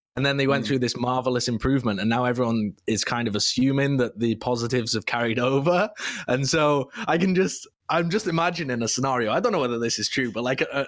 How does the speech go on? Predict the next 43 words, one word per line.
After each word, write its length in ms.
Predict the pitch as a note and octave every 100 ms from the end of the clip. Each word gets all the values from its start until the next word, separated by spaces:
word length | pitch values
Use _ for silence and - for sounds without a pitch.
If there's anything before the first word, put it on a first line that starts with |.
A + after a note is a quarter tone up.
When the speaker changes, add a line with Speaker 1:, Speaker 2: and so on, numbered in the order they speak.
| -
Speaker 1:
a 100 | C3
universe 600 | B2+ D#3+ D#3 C#3+ C3 -
in 120 | B2
which 320 | B2 A2+ - - _ _ _
everything 460 | C3 D3 D#3+ C#3+ D3
has 180 | B2+ A#2
gone 300 | C3+ C3+ B2+
wrong 380 | B2 C#3 D#3 D#3+
<laughs> 0 |
behind 380 | D3+ - F3+ F3
the 80 | D#3
scenes 460 | - C#3+ - F3+
for 80 | -
the 140 | C#3 C3+
L 120 | C3+
A 80 | B2+
Gladiators. 720 | - C3 C#3 C#3+ D3+ D3 D3 - - -
Things 220 | F3 E3
have 80 | E3
just 160 | D#3+
fallen 300 | - D#3+ D3+
to 60 | C#3
pieces, 420 | - E3 - B2+
and 80 | B2
he's 120 | A#2+
like, 160 | A#2+ A2+
"Oh 100 | A2
my 140 | G2 F#2
God, 220 | G#2 G2
everyone's 340 | F#2+ G#2+ -
<laughs> 80 | D#3+
expecting 440 | - - - - D#3+
us 180 | D#3+ -
to 100 | D3+
win. 320 | C#3 D3+ D#3 C#3+ C#4 A#3+
What 180 | A3 F3
is 120 | E3+
going 300 | - D#3+ D#3+
on 180 | D#3 D3+
here? 300 | D3 D#3 C#3 A#3 - G#3+
Like, 140 | C#3 C#3
we're 140 | D#3+
just 280 | D3 F3